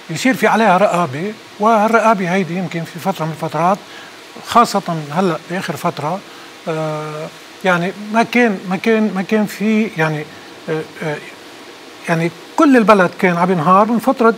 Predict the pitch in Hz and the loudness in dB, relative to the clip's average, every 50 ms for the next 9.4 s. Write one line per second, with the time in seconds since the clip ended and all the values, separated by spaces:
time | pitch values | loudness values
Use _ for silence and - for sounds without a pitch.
0 | - - - 220 226 220 220 226 214 208 214 190 190 - - 214 214 220 226 247 | -2 -4 0 0 2 2 2 2 2 2 0 0 -2 2 4 6 6 8 8 6
1 | 247 240 240 - 185 180 247 254 233 214 196 196 190 202 185 - 170 156 147 156 | 6 4 4 0 0 2 2 2 4 4 4 6 6 4 4 2 0 0 2 2
2 | 175 - - - - - - - - - 285 285 269 254 240 - - 247 196 - | 0 0 -2 -8 -18 -20 -20 -8 0 2 4 4 4 2 2 4 4 4 4 4
3 | - 202 214 233 233 220 - - 254 226 214 208 - - - - - - 220 220 | 0 -2 -2 -2 -4 -4 0 2 2 2 2 0 -2 -8 -16 -6 -2 2 4 4
4 | 220 214 202 185 - - 220 226 208 214 - 180 - 220 202 180 180 160 147 180 | 4 4 2 0 0 0 2 2 2 0 -4 -6 -2 2 2 4 2 2 2 4
5 | 196 214 233 240 208 - - - - - - 220 220 208 196 - - 208 196 - | 4 4 4 2 -2 -8 -14 -18 -12 -2 0 2 2 2 0 0 0 -2 -2 -2
6 | - 185 - 170 185 196 185 170 147 - 170 180 196 214 208 170 165 165 156 - | -4 -4 -4 -2 -2 0 0 -2 -2 -2 -2 -2 -2 0 -2 -2 -2 -4 -6 -6
7 | - - - - 160 - 170 160 170 165 160 156 - 175 175 214 226 214 - - | -8 -8 -8 -8 -8 -8 -6 -6 -4 -4 -4 -6 -6 -4 -4 -4 -4 -6 -8 -14
8 | - - - 240 254 262 247 214 - 277 277 - 240 220 208 - 208 214 233 240 | -16 -4 0 4 4 4 4 2 0 0 0 2 2 0 2 2 4 6 6 6
9 | - - 143 127 123 139 147 156 | 6 4 -2 -6 -6 -6 -8 -8